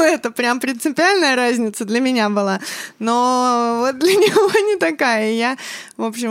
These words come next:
ему сказала, что это, мне кажется, отличная обида, что ему всё равно на меня и всё такое. Он вообще был в шоке, сидел, ехал, вот так на меня смотрел,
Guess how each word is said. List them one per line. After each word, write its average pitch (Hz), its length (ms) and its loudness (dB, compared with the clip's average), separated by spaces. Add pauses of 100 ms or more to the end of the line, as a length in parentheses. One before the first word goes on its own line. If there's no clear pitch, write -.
ему 220 160 -4
сказала, 220 400 -2
что 196 480 -2
это, 196 440 -4
мне 190 200 -4
кажется, 196 360 -6
отличная 190 500 -8
обида, 262 300 -6
что - 180 -10
ему 190 160 -8
всё - 160 -10
равно 185 240 -6
на 185 120 -6
меня 202 360 -6
и 254 40 -8
всё 208 180 -8
такое. 196 320 -8
Он 226 140 -4
вообще 202 300 -4
был 180 180 -6
в - 60 -14
шоке, 202 400 -6
сидел, 196 420 -4
ехал, 196 480 -6
вот 190 120 -10
так 196 200 -10
на 190 60 -10
меня 190 260 -12
смотрел, 196 580 -16